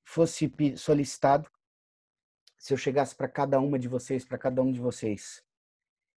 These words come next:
é, pudesse, neste caso, pedir, solicitar, né, que vocês me escrevessem um conceito de liberdade, dadas as aulas que vocês já tiveram com o professor Alexander,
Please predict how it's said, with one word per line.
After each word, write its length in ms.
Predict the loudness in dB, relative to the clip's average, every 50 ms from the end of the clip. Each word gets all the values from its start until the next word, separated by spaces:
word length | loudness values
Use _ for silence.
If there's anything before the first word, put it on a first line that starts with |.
| _ _ _ 0
é, 1200 | 4 6 6 8 8 8 8 8 6 6 4 4 2 0 0 0 0 0 0 0 0 -2 -6 -10 -14 _ _ _ _ _ _ _ _ _
pudesse, 640 | -4 0 4 8 8 8 8 6 4 -2 -12 -16 -18 _ _ _ _ _ _ _ _ _ _ _
neste 280 | -4 -4 -4 -4 -6 -4
caso, 380 | -2 0 0 0 -2 -4 -10 -16 _ _ _ _ _ _ _ _ _ _ _ _ _ _ _ _ _ _ _ _ _ _ -20 -20 -20 _ _ _ _ 0
pedir, 380 | 0 0 2 2 2 2 2
solicitar, 720 | 2 2 2 0 2 0 -2 -6 -8 -6 -2 0 0 0 0
né, 180 | -2 -4 -6 -8 _ _ _ _ _ _ _ _ _ _ _ _ _ _
que 80 | -2 0
vocês 320 | 0 2 2 2 0 2
me 60 | 2 0
escrevessem 640 | 0 -2 -2 -2 0 2 2 2 0 0 -2 -2
um 100 | -2 -2
conceito 520 | -2 -4 -4 -4 -2 -2 -2 -2 0 -2
de 120 | -4 -4 -2
liberdade, 840 | -2 0 0 2 0 0 0 -2 -2 -4 -2 -4 -4 -6 -8 -14 -16 _ _ _ _ _ _ _ _ _ _ _ 0
dadas 260 | 2 2 4 2 2
as 80 | 0 2
aulas 240 | 0 0 0 -4 -6
que 80 | -6
vocês 260 | -8 -6 -4 -4 -2
já 120 | -2 -2 -4
tiveram 480 | -4 -4 0 4 4 4 4 4 0
com 120 | -2 -4 -4
o 60 | -4
professor 380 | -4 -6 -8 -8 -6 -4 -2 0
Alexander, 760 | 0 0 -2 -4 -4 -2 0 0 0 0 0 -2 -4 -6